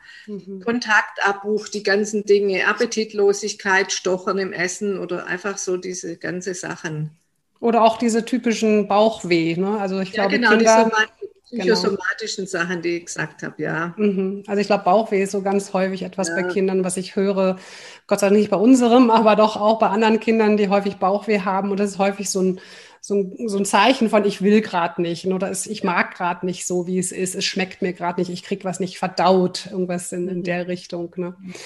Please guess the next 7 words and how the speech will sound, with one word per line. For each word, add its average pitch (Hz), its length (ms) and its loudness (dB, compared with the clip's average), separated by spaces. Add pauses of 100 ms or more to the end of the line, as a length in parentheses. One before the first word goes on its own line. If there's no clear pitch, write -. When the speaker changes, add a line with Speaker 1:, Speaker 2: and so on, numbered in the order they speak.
(680)
Speaker 1:
Ja, 185 560 2
jetzt 196 160 -8
bist - 180 -2
du 233 60 -4
ja 208 100 0
nicht 220 160 -2
nur 208 400 0